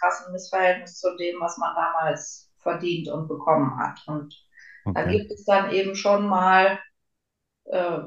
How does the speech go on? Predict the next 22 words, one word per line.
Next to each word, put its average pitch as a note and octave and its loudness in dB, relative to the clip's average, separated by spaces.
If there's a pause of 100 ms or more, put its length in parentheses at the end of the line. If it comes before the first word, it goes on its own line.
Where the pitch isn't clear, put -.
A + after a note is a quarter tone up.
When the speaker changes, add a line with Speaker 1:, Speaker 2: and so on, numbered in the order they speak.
Speaker 1:
die E3+ -4
Ausnahme, G3 6
dass F3+ -2
man F3 -2
dann E3+ -2
doch E3+ 0
noch E3+ -2
beteiligt - -2
wird, - 0
wenn D#3+ -2
man D#3+ -2
eben D#3+ -4
diesen D3+ -6
Bestseller D3 0 (460)
nachweisen - -2
kann, - -6 (320)
quasi. C#3 -8 (560)
Speaker 2:
Ist - -2
das B2+ 6
nicht C3+ 4
fast - 4
ein, G#2 0